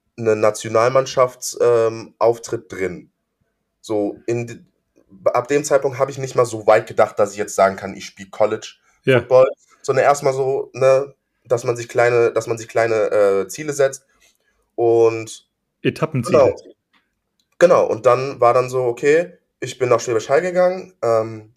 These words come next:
Speaker 1: bin dann zur Unicorns Academy, zu den Unicorns und dann dort auch in Michelbach im Internat.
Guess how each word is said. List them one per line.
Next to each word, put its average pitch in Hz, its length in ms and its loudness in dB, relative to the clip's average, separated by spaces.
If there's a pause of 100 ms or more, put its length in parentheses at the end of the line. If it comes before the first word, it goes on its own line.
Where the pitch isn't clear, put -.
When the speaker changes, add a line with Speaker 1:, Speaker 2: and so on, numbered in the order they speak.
(120)
Speaker 1:
bin 110 180 -2
dann 107 420 0
zur 110 140 -6
Unicorns 165 400 -4
Academy, 127 580 -4 (260)
zu - 120 -10
den 143 160 -12
Unicorns 120 580 -4
und 107 200 -10
dann 107 160 0
dort 110 180 2
auch 107 120 0
in 104 80 -10
Michelbach 107 380 -4
im 98 100 -8
Internat. 139 520 -2